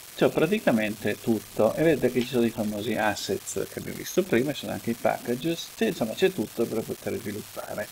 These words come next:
dentro Spatial, ok? Allora a questo punto io ci avevo ancora aperto il mio progetto Unity normale, ma questo qui, a questo punto ce lo dimentichiamo, quindi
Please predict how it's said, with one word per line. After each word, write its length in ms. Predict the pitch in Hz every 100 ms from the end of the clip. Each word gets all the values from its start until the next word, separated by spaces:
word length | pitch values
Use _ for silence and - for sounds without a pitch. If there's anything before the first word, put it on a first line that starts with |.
| - - - - - -
dentro 340 | 117 113 214
Spatial, 560 | - - - - - - - -
ok? 260 | - - 160 - - - -
Allora 220 | - 170 196
a 40 |
questo 220 | 233 233
punto 560 | 220 151 143 139 180 190
io 200 | 156 151
ci 80 | -
avevo 240 | 117 127 127
ancora 300 | 117 131 113
aperto 600 | 117 120 117 - 113 -
il 100 | 117
mio 160 | 113 107
progetto 720 | - 107 117 104 - - 98 - - - -
Unity 460 | 127 110 110 -
normale, 640 | 104 151 156 101 98 156 202
ma 340 | 127 113 120 135
questo 300 | 131 127 127
qui, 280 | 120 127 123 -
a 60 | 101
questo 320 | 117 - 123
punto 420 | - 135 120 120
ce 180 | - 127
lo 120 | 120 113
dimentichiamo, 880 | 123 120 113 - - - - 170 233 -
quindi 200 | -